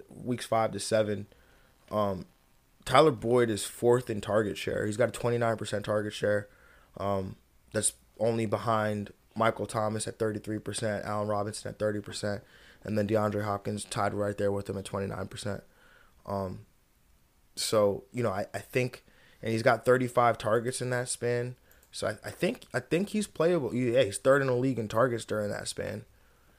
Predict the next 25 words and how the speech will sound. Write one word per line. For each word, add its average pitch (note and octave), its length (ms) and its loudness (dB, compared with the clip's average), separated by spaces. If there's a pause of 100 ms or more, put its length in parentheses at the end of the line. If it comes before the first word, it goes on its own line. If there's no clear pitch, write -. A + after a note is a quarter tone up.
(240)
Um, G2 300 -6 (260)
and, A#2+ 140 -2
you A#2+ 80 0
know, G2+ 80 -2
targets, D3+ 640 0 (400)
targets D3 420 8
are C#3 80 6
more, B2+ 500 6 (600)
targets D3 400 8
and D3+ 100 4
opportunity B2+ 600 2
are A2 80 2
more A2+ 240 2
telling A2 360 2
than, G2 320 -4
than G#2 200 -4
matchup G2+ 420 -4
and G2+ 100 -10
situation G#2 680 -8 (200)
a G#2 60 -6
lot G2+ 160 -2
of F#2+ 60 -12
times, G#2+ 320 -8
right? G#2+ 260 0
So, G#2 300 -2